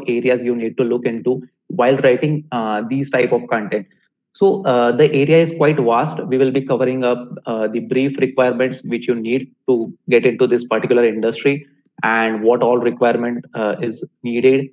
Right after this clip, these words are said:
what is the eligibility criteria, what kind of content is covered in this particular, uh, niche. And yes, uh, we will be discussing with examples with what kind of strategies you need to have and before and after, uh, writing skills. So yes, uh,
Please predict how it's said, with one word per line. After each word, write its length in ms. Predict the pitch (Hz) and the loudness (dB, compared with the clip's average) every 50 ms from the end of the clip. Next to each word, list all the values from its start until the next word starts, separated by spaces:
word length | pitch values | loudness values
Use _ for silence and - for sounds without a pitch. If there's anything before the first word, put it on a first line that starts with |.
| _ _ _ | _ _ _
what 200 | - 110 117 123 | -2 0 2 2
is 80 | 117 | 0
the 240 | 113 123 117 - - | 0 0 -2 -2 -2
eligibility 560 | 120 113 120 120 120 127 117 127 127 127 123 127 - | -2 0 0 0 0 0 0 0 0 0 0 -2 -2
criteria, 640 | - 117 117 117 - 135 127 127 127 127 127 - - _ _ - - 113 | -2 -2 0 2 2 2 4 4 2 0 0 -4 -10 _ _ -18 -14 -6
what 280 | - 113 123 139 139 - | 0 2 2 2 2 0
kind 180 | 147 143 143 139 | 0 0 2 2
of 160 | 131 135 - | 0 0 -2
content 380 | 127 117 120 120 139 131 131 | -4 -4 -2 -2 -2 0 2
is 160 | 127 123 120 - | 2 0 0 -2
covered 320 | - 123 110 120 120 113 | -4 -2 0 2 2 2
in 140 | 113 117 110 | 2 0 0
this 120 | 117 113 | -4 -6
particular, 600 | - - 117 113 104 117 95 117 113 113 110 92 - _ _ _ _ _ - | -4 -2 -2 -2 -2 -2 -2 0 0 0 0 0 -2 _ _ _ _ _ -4
uh, 320 | 104 104 104 104 101 104 101 | -2 -2 -2 -2 -2 -4 -4
niche. 440 | 110 123 139 156 156 160 160 160 - _ _ _ _ - | -4 -2 0 0 0 -2 -4 -10 -14 _ _ _ _ -6
And 440 | - 113 113 113 113 113 - - 123 | -2 -2 0 0 -2 -4 -4 -4 0
yes, 260 | 139 160 165 160 160 | 2 2 2 2 0
uh, 280 | 151 123 117 113 113 107 | -2 -2 0 2 2 2
we 100 | 110 117 | 2 2
will 140 | 117 120 120 | 0 0 2
be 80 | 120 120 | 0 0
discussing 460 | 120 - - - 123 - 123 120 120 | -2 -2 0 -2 0 0 0 -2 0
with 120 | 117 - | -2 -2
examples 720 | - - 107 107 117 117 117 117 113 127 120 120 113 - - | -2 -4 -6 -2 -2 -2 -2 0 0 2 2 2 0 -4 -8
with 220 | 113 113 104 - | -8 -8 -8 -6
what 300 | 110 101 110 113 113 - | -4 -2 -2 -2 -2 -2
kind 200 | 120 117 113 117 | -4 -4 -2 -2
of 80 | 113 - | -4 -4
strategies 480 | - - 104 104 - 120 113 113 107 | -4 -4 -4 -2 -2 -4 -4 -4 -6
you 180 | 113 113 110 110 | -4 -4 -4 -4
need 200 | 113 110 110 110 | -4 -6 -6 -4
to 100 | 123 113 | -4 -4
have 240 | 120 113 110 113 113 - _ _ _ _ - - | -2 0 -2 -2 -4 -8 _ _ _ _ -12 -8
and 260 | 98 101 101 104 104 | -6 -6 -6 -6 -4
before 300 | - 120 113 123 123 127 | -4 -2 0 2 2 2
and 120 | 123 117 117 | 2 2 0
after, 540 | - 113 110 107 - - 120 113 110 - - 117 | 0 -2 -2 -2 0 0 2 2 2 0 -2 -4
uh, 180 | 107 104 104 | -4 -2 -2
writing 320 | 104 107 104 104 - 113 110 | 0 0 0 0 -2 -4 -8
skills. 380 | - - - 123 120 135 127 - - _ _ _ _ _ _ _ _ | -6 -4 0 2 2 2 0 -4 -12 _ _ _ _ _ _ _ _
So 100 | - - | -2 0
yes, 260 | 123 120 110 101 87 80 - _ _ _ _ _ _ - | 2 2 2 0 0 -4 -12 _ _ _ _ _ _ -6
uh, 600 | - 120 117 113 113 110 110 110 110 107 104 - | -2 0 0 2 2 2 2 2 0 0 -2 -6